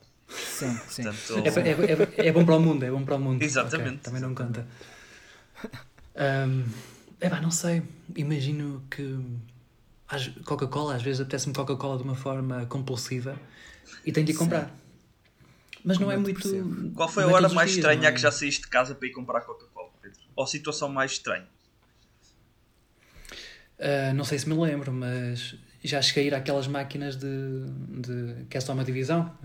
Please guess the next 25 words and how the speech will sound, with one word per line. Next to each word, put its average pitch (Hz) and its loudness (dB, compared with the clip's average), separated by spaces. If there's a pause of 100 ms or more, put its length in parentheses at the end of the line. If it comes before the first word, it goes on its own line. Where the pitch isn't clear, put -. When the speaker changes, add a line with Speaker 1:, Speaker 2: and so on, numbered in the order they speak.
(120)
Speaker 3:
que, - -16 (400)
que, 117 -6 (420)
que - -10
se - -6
mete, 131 -2 (520)
não 131 -6
sei 147 6
Speaker 2:
Ah, - -
Speaker 3:
como 127 6
é 139 4
que 131 -2
Speaker 2:
grab 151 8
Speaker 3:
chama. 143 2
Speaker 2:
and 127 -6
go, 131 0
é 107 0
o 107 -6
que - -16
sei. 120 -6
Speaker 3:
Grab 165 6
and 165 2
go, 151 2
sim, 123 -6
sim, 123 -6
sim. 120 -8